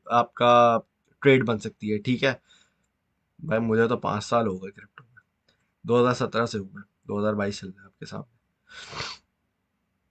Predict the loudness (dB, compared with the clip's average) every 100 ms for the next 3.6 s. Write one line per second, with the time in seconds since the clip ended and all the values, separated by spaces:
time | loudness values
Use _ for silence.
0 | _ _ -4 -2 4 4 4 0 -2 -6
1 | -12 _ _ _ _ _ _ -8 0 2
2 | 0 0 4 4 6 6 6 8 8 8
3 | 4 2 4 6 8 6